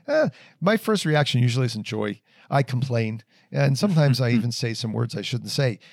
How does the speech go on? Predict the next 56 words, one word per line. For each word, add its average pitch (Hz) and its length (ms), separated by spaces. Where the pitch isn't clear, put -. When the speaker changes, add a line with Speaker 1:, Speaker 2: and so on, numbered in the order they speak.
Speaker 1:
And 143 160
then 165 140
I 151 100
need 131 200
to 135 100
repent. 110 500
<laughs> - 120
And 185 340
I, 180 180
uh, 175 220
and - 140
I - 140
Speaker 2:
Mm. 175 60
Speaker 1:
thank 226 260
the 185 80
Lord 139 220
for 131 200
it, 135 100
not 175 220
because 170 380
I 135 180
see 202 340
how 135 200
it's 113 160
gonna 113 220
be 101 200
a 98 60
blessing, 117 520
but 139 340
as 139 140
an 139 100
act 143 220
of 120 80
faith 123 300
that 113 100
it - 100
will 139 200
be 117 120
a 101 60
blessing. 98 440
And 127 300
that 143 220
faith 170 380
and 120 160
gratitude 127 720
in 120 140
the 113 60
midst 120 280
of 110 120
trials 120 640
unites 123 440
the 147 100
trials 120 480
to 127 100
Christ's 110 320
cross, 107 320